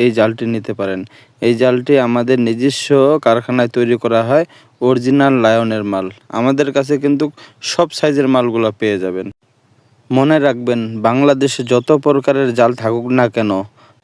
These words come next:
লায়নের মালটা কিন্তু সবচাইতে সেরা। কারণ লায়নের মালটাতে যেই নেটটা ইউজ করা হয়, ওইটা কিন্তু নটলেস সুতা এবং চায়না থেকে ইনপুটের মাধ্যমে বাংলাদেশে নিয়ে এসে দক্ষ কারিগর দিয়ে আমরা জালটি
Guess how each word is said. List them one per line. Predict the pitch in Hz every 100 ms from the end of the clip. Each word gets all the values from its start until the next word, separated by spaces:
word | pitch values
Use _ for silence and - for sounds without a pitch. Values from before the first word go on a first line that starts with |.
| -
লায়নের | 120 120 139 147 139
মালটা | 135 131 135 139
কিন্তু | 123 135 139 160 -
সবচাইতে | - 131 - - 127 131
সেরা। | - 117 98 90 - _ _ _ _ _
কারণ | - 123 131 117 107 104
লায়নের | 110 120 135 143 139
মালটাতে | 131 120 131 139 135 147 139 117
যেই | 127 135
নেটটা | 131 135 - 135 131
ইউজ | 131 -
করা | - 131 120
হয়, | 120 127 127
ওইটা | 123 131
কিন্তু | 120 131 131 120
নটলেস | 123 - 123 135 135
সুতা | - 113 120 135 175 - - _
এবং | 110 107 131 135
চায়না | - 113 127 131
থেকে | 135 123 131
ইনপুটের | 131 123 - 131 143
মাধ্যমে | 127 110 101 127 127
বাংলাদেশে | 98 104 117 120 120 120 131
নিয়ে | 123 120 131 127
এসে | 120 135 151 - 120
দক্ষ | 139 151 - 147
কারিগর | 131 131 131 127 131 117
দিয়ে | 127 139 160 170
আমরা | 113 127 127
জালটি | 175 117 117 120